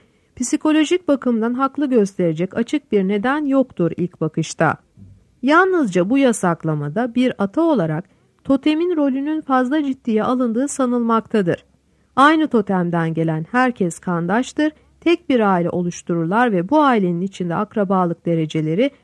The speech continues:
pek uzak bile olsa cinsel birleşme için mutlak bir engel sayılır. Böylece bu vahşiler görünüşe göre son derece belirgin bir ensest korkusu içindedirler ve ensest ilişkilere karşı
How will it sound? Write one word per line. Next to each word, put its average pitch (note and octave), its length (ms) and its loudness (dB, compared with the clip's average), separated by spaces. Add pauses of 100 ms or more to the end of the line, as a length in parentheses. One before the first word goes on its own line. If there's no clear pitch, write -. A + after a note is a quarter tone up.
(160)
pek E4+ 220 0
uzak G3+ 400 0
bile E3+ 140 -2
olsa E3 360 -2
cinsel A#3+ 500 0
birleşme E3+ 500 -2
için B3 260 -6
mutlak C#4 540 -4
bir D4 80 -4
engel A#3+ 420 0
sayılır. D3+ 560 -6 (1900)
Böylece F4+ 500 6
bu F4+ 120 6
vahşiler A#3+ 640 2
görünüşe A#3+ 540 0
göre F3+ 280 2
son C4+ 340 0
derece A#3 380 0
belirgin A3 500 -2
bir B3+ 120 -2
ensest G#3+ 460 -2
korkusu F#3+ 440 -2
içindedirler F3 880 -2
ve G3+ 60 0
ensest C#4 520 -2
ilişkilere F#3 640 -2
karşı D#3+ 560 -4